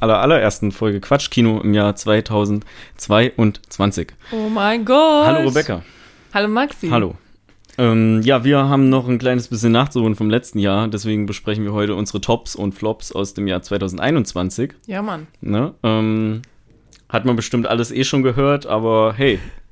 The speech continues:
Speaker 1: ist ja egal. Wobei
Speaker 2: <laughs> Wir
Speaker 1: ich glaub,
Speaker 2: sind auch nicht
Speaker 1: wobei ich
Speaker 2: spät
Speaker 1: glaub nicht, ich
Speaker 2: dran.
Speaker 1: hab mir was, ähm,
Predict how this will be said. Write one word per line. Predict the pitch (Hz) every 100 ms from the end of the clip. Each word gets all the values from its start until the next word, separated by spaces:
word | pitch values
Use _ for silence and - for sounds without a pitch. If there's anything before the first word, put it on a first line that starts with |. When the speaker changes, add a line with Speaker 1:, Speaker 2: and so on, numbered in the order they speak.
| - 254
Speaker 1:
ist | - -
ja | 117
egal. | 110 120 107
Wobei | 107 107
Speaker 2:
<laughs> |
Wir | 143
Speaker 1:
ich | 170
glaub, | -
Speaker 2:
sind | 175 -
auch | - -
nicht | 151
Speaker 1:
wobei | -
ich | 113
Speaker 2:
spät | -
Speaker 1:
glaub | 110 95
nicht, | 107 -
ich | -
Speaker 2:
dran. | 107
Speaker 1:
hab |
mir | 113 101
was, | 101 98 - 101
ähm, | 95 95 92